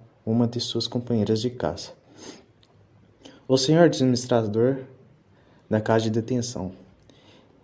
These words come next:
Recolha a esse presídio a minha ordem de disposição, a de decaída Francisca Albino, vulgo Chicão, por motivo da mesma vez espancado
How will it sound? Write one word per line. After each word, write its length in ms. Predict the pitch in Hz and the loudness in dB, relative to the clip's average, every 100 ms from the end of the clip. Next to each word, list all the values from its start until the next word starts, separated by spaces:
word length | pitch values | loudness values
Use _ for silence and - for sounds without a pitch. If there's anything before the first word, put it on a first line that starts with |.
| _ - | _ -8
Recolha 840 | 139 - - 151 180 180 175 - - _ _ - | -8 -4 6 8 10 6 4 -2 -18 _ _ -2
a 140 | 110 | 2
esse 240 | 107 107 117 | 2 0 -2
presídio 680 | 123 117 104 113 131 135 | 0 2 2 -2 -4 -4
a 60 | 123 | -2
minha 240 | 117 123 | 2 2
ordem 340 | 107 110 113 120 | 4 4 4 0
de 280 | 113 110 110 | 0 -4 -6
disposição, 880 | - 123 - 139 123 - 107 113 123 - - _ _ | -8 -4 0 0 0 -2 -4 -4 -6 -12 -20 _ _
a 140 | 107 110 | -4 -2
de 420 | 92 107 120 117 - - - - _ _ _ - - - - _ _ _ _ _ _ _ - | 0 0 0 -4 -16 -20 -20 -20 _ _ _ -20 -20 -20 -20 _ _ _ _ _ _ _ -8
decaída 600 | 117 117 135 113 113 120 | -4 0 2 4 4 2
Francisca 580 | 127 131 117 120 120 - | 0 -2 -2 -2 -2 0
Albino, 400 | 139 98 95 95 - - - | 0 0 -4 -6 -10 -20 -8
vulgo 300 | 110 113 120 | -2 -2 -2
Chicão, 560 | - 139 - 107 120 - - - - | -4 -2 0 0 -2 -8 -20 -20 4
por 140 | 135 | 6
motivo 500 | 139 135 135 143 143 | 8 6 6 4 4
da 460 | 135 127 123 113 110 | 6 6 6 4 0
mesma 400 | 110 143 170 139 | 0 2 4 4
vez 280 | 113 127 131 | 4 2 2
espancado 680 | - 113 107 107 123 113 | 0 -2 -2 0 0 -2